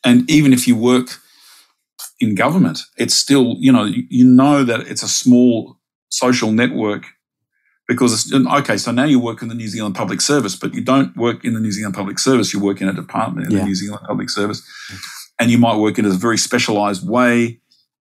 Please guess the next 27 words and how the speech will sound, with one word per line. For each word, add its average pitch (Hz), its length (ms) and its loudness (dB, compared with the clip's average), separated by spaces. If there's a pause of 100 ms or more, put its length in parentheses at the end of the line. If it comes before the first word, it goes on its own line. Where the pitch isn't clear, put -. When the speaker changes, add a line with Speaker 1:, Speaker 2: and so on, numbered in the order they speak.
(100)
Speaker 1:
Uh, 120 160 -4
in 147 100 2
the 127 60 0
same 185 300 2
in 165 80 4
any 156 220 2
large 120 280 0
organisation, 123 880 -4
there 123 200 4
are, 113 180 -4
there 117 340 -4
are, 104 160 -4 (540)
there 117 260 -2
are 110 160 -2 (160)
small, 147 520 0
powerful, 123 680 -4
pow-, 123 220 -2
and 117 140 -4
people 139 280 0
who 123 140 2
are - 20 0
in 113 100 -6
positions 123 540 -4
of 101 340 -2 (640)
being 113 140 -4
able 110 320 -2
to 110 280 -4